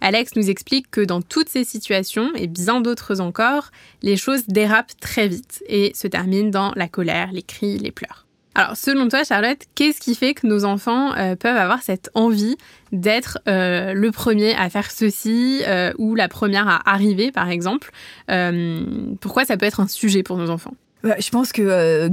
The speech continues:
Speaker 2: gagner, gagner, ça fait plaisir. Euh, il y a un petit esprit de, de compétition. Et pour certaines choses, ça peut aussi de, de, de se sentir privilégié, de,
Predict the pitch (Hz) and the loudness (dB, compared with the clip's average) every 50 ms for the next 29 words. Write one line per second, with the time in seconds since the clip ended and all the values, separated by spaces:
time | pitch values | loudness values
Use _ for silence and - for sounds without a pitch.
0 | - 160 170 220 202 180 170 175 165 180 208 - - 240 220 202 175 170 202 - | 0 0 0 0 2 0 0 -2 -2 -4 -6 -2 -2 0 2 2 2 0 0 0
1 | 190 175 190 185 - 233 220 175 165 170 180 190 214 247 247 196 175 185 175 170 | -2 -2 -2 -2 0 2 2 2 2 0 2 2 2 2 2 2 2 2 2 2
2 | 190 175 185 185 - 226 175 233 196 - - - 220 240 240 240 208 185 185 175 | 2 2 0 -2 -2 -2 -2 -2 -2 -2 -4 -4 -2 0 2 2 4 4 2 2
3 | 175 180 208 202 - 220 208 208 208 - 220 196 - - 226 247 339 359 403 392 | 2 2 2 2 2 0 0 0 0 0 0 -4 -2 -2 -2 0 0 -2 -2 -4
4 | 302 - - - - - - 175 170 - 185 165 175 - 214 190 - 185 185 165 | -6 -8 -12 -14 -14 -8 -4 -4 -2 -2 -2 -6 -4 -4 -4 -2 0 -2 -2 0
5 | - 185 196 - 190 165 - 160 165 - - 190 170 - 175 156 117 147 165 165 | -2 -2 -2 -2 -4 -4 -2 -4 -4 -2 -2 -4 -2 -2 -2 0 0 -2 -4 -6
6 | - - - - - - 165 165 160 170 127 113 160 165 160 - - 165 165 160 | -10 -16 -16 -16 -8 -4 -2 -2 -2 -2 -2 -2 -2 -2 -2 -4 -4 -4 -4 -4
7 | - - 170 - - - 202 170 180 170 170 185 180 156 185 208 220 226 220 214 | -4 -4 -6 -4 -4 -2 0 0 2 2 2 0 0 2 2 2 4 4 4 4
8 | 208 196 175 165 165 | 2 2 2 0 -2